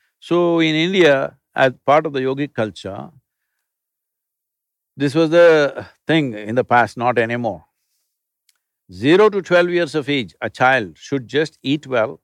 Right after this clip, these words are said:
play, sleep well, that's all, no teaching. At twelve,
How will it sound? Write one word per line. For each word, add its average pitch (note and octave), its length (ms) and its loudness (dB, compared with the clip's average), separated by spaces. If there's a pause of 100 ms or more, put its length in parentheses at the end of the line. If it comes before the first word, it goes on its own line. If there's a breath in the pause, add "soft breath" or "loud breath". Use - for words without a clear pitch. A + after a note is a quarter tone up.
(280)
play, A2 400 -2 (220)
sleep D3 320 -6
well, F2+ 240 -12 (100)
that's C#3 220 -4
all, B2+ 220 0 (340)
no C#3 160 -2
teaching. D3 380 -6 (1000)
At - 180 -8
twelve, G#3 420 2